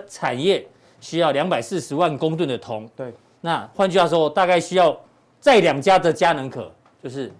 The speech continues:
Speaker 1: 铜的需求量很大。如果全球要走向碳中和的话，
Speaker 2: 对。
Speaker 1: 需要很多的铜。所以呢，已经有的这个高盛讲，铜就是新石油嘛。
Speaker 2: 嗯。
Speaker 1: 未来呢，碳中和就是不要用到太多的这个石油，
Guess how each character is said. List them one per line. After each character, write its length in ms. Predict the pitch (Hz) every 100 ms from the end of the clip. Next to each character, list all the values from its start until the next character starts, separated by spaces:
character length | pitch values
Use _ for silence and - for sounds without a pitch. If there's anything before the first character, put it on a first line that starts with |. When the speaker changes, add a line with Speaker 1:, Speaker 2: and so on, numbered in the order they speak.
| _ _
Speaker 1:
铜 160 | - 143
的 80 | 151
需 160 | 175
求 80 | 147
量 160 | 135 127
很 80 | 101
大。 160 | 117
如 80 | 120
果 80 | 196
全 220 | - 175
球 140 | 175 165
要 100 | 175
走 160 | 123
向 260 | 120 139 120
碳 240 | 220 175
中 240 | 151 165 156
和 200 | 117 107
的 100 | 107
话， 260 | 139 104 -
Speaker 2:
对。 200 | 139 131 104
Speaker 1:
需 160 | - 170
要 100 | 156
很 140 | 131
多 100 | 170
的 120 | 165
铜。 260 | - 110 113 _ _ _
所 160 | 208
以 60 | 214
呢， 200 | 202 202 - _ _ -
已 120 | 147
经 200 | 214 214
有 200 | 160 131
的 300 | 139 139 131
这 200 | 165 156
个 220 | 147 131
高 180 | 117 185
盛 180 | 190 170
讲， 160 | 123 95 _ _ _ _ _
铜 180 | - 165
就 120 | 208
是 80 | 202
新 260 | - 190
石 200 | - 123
油 200 | 131 104
嘛。 160 | 110 87 -
Speaker 2:
嗯。 200 | 147 117 - -
Speaker 1:
未 140 | 233
来 120 | 196
呢， 240 | 170 175 175
碳 200 | 208 185
中 160 | 180 175
和 80 | 139
就 140 | 143
是 80 | 147
不 140 | 123
要 120 | 135
用 140 | 139 135
到 100 | 131
太 220 | 131 120
多 180 | 120 113
的 380 | 110 101 98 92
这 220 | 120 107
个 420 | 110 98 92 82 -
石 160 | 147
油， 200 | 196 170